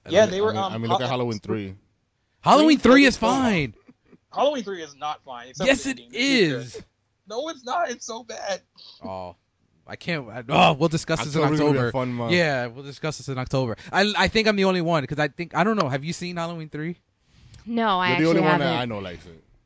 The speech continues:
Speaker 1: Yeah, I think I'm the only one that I know likes it too.
Speaker 2: The, no, I
Speaker 1: So
Speaker 2: love the ending though. The ending's good.
Speaker 1: The ending is
Speaker 2: Like,
Speaker 1: fantastic.
Speaker 2: like, that was like, I was like, all right. If the whole
Speaker 1: And I
Speaker 2: movie
Speaker 1: think the
Speaker 2: was
Speaker 1: score is fantastic too for Halloween three.
Speaker 2: It's not, like, his best, but yeah, it's all right.
Speaker 1: Oh, stop.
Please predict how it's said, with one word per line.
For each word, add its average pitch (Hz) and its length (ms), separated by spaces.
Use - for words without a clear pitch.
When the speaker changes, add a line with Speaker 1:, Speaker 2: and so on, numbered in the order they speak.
Speaker 1:
Yeah, 175 300
I 143 80
think 160 140
I'm 170 80
the 160 80
only 160 120
one 151 100
that 139 100
I 135 80
know 131 120
likes 123 220
it 110 80
too. 110 140
Speaker 2:
The, 175 300
no, 214 80
I 220 180
Speaker 1:
So 165 80
Speaker 2:
love 220 240
the 143 100
ending 156 220
though. 120 120
The 127 100
ending's 175 260
good. 127 140
Speaker 1:
The 180 100
ending 196 200
is 135 180
Speaker 2:
Like, 104 160
Speaker 1:
fantastic. 139 540
Speaker 2:
like, 147 200
that 175 100
was 175 120
like, 165 120
I - 20
was 160 100
like, 147 100
all 160 40
right. 147 240
If 143 200
the 143 80
whole 143 80
Speaker 1:
And 170 100
I 185 40
Speaker 2:
movie 175 120
Speaker 1:
think 196 80
the 165 60
Speaker 2:
was - 120
Speaker 1:
score 160 400
is 117 80
fantastic 107 560
too 107 260
for 101 120
Halloween 98 340
three. 90 240
Speaker 2:
It's 185 160
not, 175 140
like, 139 160
his 127 140
best, 107 380
but 131 100
yeah, 135 160
it's - 100
all - 120
right. - 680
Speaker 1:
Oh, - 100
stop. - 340